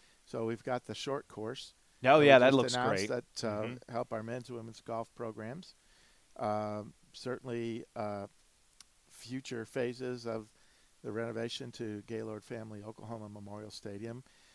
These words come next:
Speaker 1: You know, we know we need to do something with Lloyd Noble Center. It, economy being what it is, we're, we're, uh,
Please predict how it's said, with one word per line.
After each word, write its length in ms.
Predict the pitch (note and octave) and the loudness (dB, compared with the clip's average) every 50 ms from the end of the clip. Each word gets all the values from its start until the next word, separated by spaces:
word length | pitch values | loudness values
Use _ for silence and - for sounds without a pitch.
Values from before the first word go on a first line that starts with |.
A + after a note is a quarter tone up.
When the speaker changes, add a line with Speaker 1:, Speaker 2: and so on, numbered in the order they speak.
| - _ - | -20 _ -18
Speaker 1:
You 100 | - A2 | -14 -10
know, 100 | G#2 G#2 | -10 -8
we 160 | G#2 A2 A2+ | -6 -6 -6
know 260 | G#2+ A2 C3 C#3+ D3 C3 | -4 -2 0 0 0 0
we 140 | A#2+ A#2+ | -2 -4
need 180 | A2 A2 A2+ A2+ | -6 -8 -10 -10
to 80 | A2 G#2 | -10 -8
do 140 | A2 A#2 | -8 -8
something 400 | G#2+ - - A2+ G#2+ - A#2 G#2+ | -8 -8 -8 -10 -8 -10 -12 -12
with 140 | G#2 G#2+ G2+ | -12 -12 -10
Lloyd 240 | A#2 A2+ A2 G#2 G2 | -8 -8 -8 -10 -10
Noble 280 | G#2 A2 A2+ A#2 A2+ G#2+ | -8 -8 -8 -8 -8 -10
Center. 440 | - - A#2+ G#2+ G#2+ A#2+ C3+ C3+ A#2+ | -10 -10 -10 -10 -8 -8 -8 -8 -10
It, 120 | G2+ G2+ - - _ _ - - - - - | -10 -14 -18 -20 _ _ -20 -20 -20 -20 -20
economy 420 | - - A#2 B2 B2+ A#2+ A2+ A2+ A2+ | -10 -6 -4 -4 -4 -4 -6 -8 -8
being 300 | G#2+ A2 A2+ A2+ A2 A2 | -8 -6 -8 -8 -8 -6
what 160 | A2 A2+ G#2+ | -6 -6 -6
it 100 | G#2 G#2 | -4 -4
is, 300 | A2+ A#2+ C#3 D3 - - | -2 -2 -2 -4 -6 -8
we're, 180 | A2+ G#2+ G#2 G2 - - - - - - - - - - - - - - | -8 -8 -8 -10 -12 -18 -20 -20 -20 -20 -20 -20 -20 -20 -20 -20 -16 -12
we're, 240 | A2+ G#2+ G#2 G#2 G#2 | -10 -8 -8 -6 -6
uh, 220 | G#2 G#2 G2+ G2+ | -4 -4 -6 -6